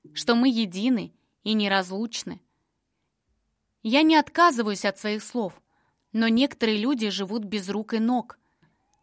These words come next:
И ты проживешь без призрака", прозвучал безжалостный ответ. Мастер внимательно, даже с упоением, оглядел лицо Млады. Верно, то, что на нем отразилось, очень его позабавило,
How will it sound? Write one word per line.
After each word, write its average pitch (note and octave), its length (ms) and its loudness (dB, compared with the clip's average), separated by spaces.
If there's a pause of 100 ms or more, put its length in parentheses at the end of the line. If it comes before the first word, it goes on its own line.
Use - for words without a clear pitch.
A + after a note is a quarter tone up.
(160)
И C4 120 2
ты C#4 220 2
проживешь F#3+ 540 -4
без G3+ 200 -4
призрака", F3+ 600 -6 (460)
прозвучал G3 500 -4
безжалостный F#3 720 -4
ответ. F3 320 -10 (720)
Мастер C#4+ 360 2
внимательно, A3+ 720 0 (260)
даже A#3+ 220 -2
с A#3 100 0
упоением, A3 720 -2
оглядел G3+ 460 -4
лицо G#3 340 -4
Млады. F3 480 -6 (800)
Верно, G#3+ 380 0
то, A#3 220 -2
что G3+ 220 -8
на F#3 140 -6
нем G#3 240 -4
отразилось, G3 640 -4 (500)
очень C4+ 320 2
его A3+ 280 -2
позабавило, G3+ 800 -2